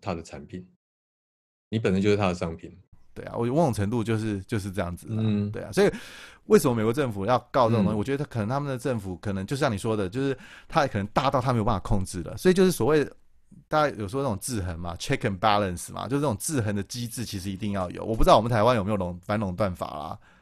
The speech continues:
Speaker 2: 好像
Speaker 1: 嗯。
Speaker 2: 我不知道，这我不敢乱讲，搞不好我们下次请一个法律专家来那个
Speaker 1: 嗯。
Speaker 2: 聊一下这个。
Speaker 1: 所以我，我觉得地球就这么大哦，然后所以说我觉得物理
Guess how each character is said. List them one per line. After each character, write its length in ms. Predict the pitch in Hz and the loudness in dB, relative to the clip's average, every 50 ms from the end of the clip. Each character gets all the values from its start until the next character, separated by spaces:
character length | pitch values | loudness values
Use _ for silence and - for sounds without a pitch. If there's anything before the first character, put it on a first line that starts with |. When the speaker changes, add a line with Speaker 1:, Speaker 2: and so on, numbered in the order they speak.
| _ _ _ _ _ _ _ _ _ | _ _ _ _ _ _ _ _ _
Speaker 2:
好 120 | - 104 98 | -4 -2 0
像 200 | 123 120 107 - - - | 0 0 -2 -2 -4 0
Speaker 1:
嗯。 160 | 131 120 107 | 2 4 4
Speaker 2:
我 40 | 92 | 4
不 80 | 95 98 | 2 0
知 80 | 101 | 0
道， 140 | 110 107 95 | 0 0 0
这 80 | 95 110 | -2 -4
我 60 | 98 | -6
不 80 | 92 | -4
敢 100 | 98 104 | -4 -6
乱 160 | 92 95 92 87 | -4 -6 -6 -8
讲， 160 | - - 87 - | -10 -14 -14 -10
搞 100 | - 104 | -4 0
不 60 | 120 | 2
好 40 | 139 | 2
我 60 | 120 | 2
们 60 | 107 | 2
下 120 | - 135 120 | 2 0 0
次 140 | 117 120 110 | 0 0 -4
请 380 | - - - - - 95 92 | -4 -6 -10 -8 -6 -4 -4
一 40 | 90 | -2
个 100 | 85 98 | -2 -2
法 180 | - 95 87 87 | -2 -2 -2 0
律 120 | 101 101 | 0 -2
专 200 | 85 - 90 92 | -2 -2 -4 -2
家 180 | - 92 90 90 | -2 -2 -2 0
来 320 | 90 87 85 82 82 82 | 0 -2 -2 -4 -6 -6
那 80 | 90 92 | -8 -8
个 160 | 80 82 76 - - - _ _ _ _ _ _ _ _ _ _ _ _ | -8 -8 -10 -12 -14 -18 _ _ _ _ _ _ _ _ _ _ _ _
Speaker 1:
嗯。 320 | - 117 113 113 104 98 87 | -2 0 2 4 4 4 4
Speaker 2:
聊 160 | 92 90 90 | 2 0 -2
一 40 | 90 | -2
下 60 | 104 | -4
这 160 | 92 87 90 | -4 -4 -6
个。 80 | - - | 0 4
Speaker 1:
所 100 | - 226 | 6 8
以 40 | 214 | 8
我， 280 | 175 127 117 - - _ - | 6 4 2 -4 -12 _ 2
我 120 | 143 135 | 2 4
觉 100 | 131 147 | 6 6
得 80 | 147 156 | 4 4
地 160 | 160 233 214 | 6 4 4
球 160 | 180 165 139 | 6 6 6
就 160 | 135 - 156 | 6 6 6
这 80 | 147 147 | 6 6
么 100 | 135 127 | 4 2
大 280 | 123 - 139 127 110 98 | 2 4 4 6 6 6
哦， 260 | 92 85 80 82 101 | 4 2 0 -2 -2
然 120 | 107 104 107 | 0 2 2
后 260 | 127 131 127 127 123 | 4 4 4 4 4
所 140 | 120 135 123 | 4 4 2
以 80 | 110 | 4
说 120 | 107 131 123 | 4 4 4
我 80 | 110 | 4
觉 80 | 95 95 | 4 4
得 60 | 98 | 4
物 160 | 120 135 123 | 4 4 2
理 300 | 110 98 87 80 78 - | 4 2 0 0 -4 -10